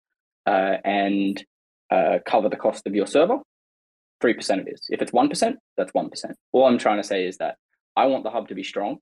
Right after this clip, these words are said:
and the validator set to be strong for a successful interchain security. And that's one of the things that I think is weak at the moment is the, the validator set. Uh,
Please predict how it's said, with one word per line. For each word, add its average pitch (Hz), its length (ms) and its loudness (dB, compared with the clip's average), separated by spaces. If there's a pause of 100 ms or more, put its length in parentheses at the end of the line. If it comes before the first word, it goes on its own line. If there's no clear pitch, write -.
(200)
and 101 140 -4
the 90 40 -4
validator 107 500 2
set 110 160 2
to - 60 -12
be 113 80 -4
strong 127 360 -4 (100)
for 98 100 2
a 95 60 0
successful - 640 -4 (160)
interchain 92 380 0
security. 139 500 2 (420)
And 107 100 6
that's 101 160 2
one 113 320 6
of 107 200 2
the 101 40 -2
things 98 320 -4
that 101 80 0
I 92 200 0
think 95 220 -6
is 92 260 -4
weak 98 340 2
at - 100 0
the 92 60 -10
moment 82 400 -2
is - 360 -6 (180)
the, 101 160 6 (420)
the 110 100 4
validator 98 440 2
set. 143 200 4 (720)
Uh, 95 300 0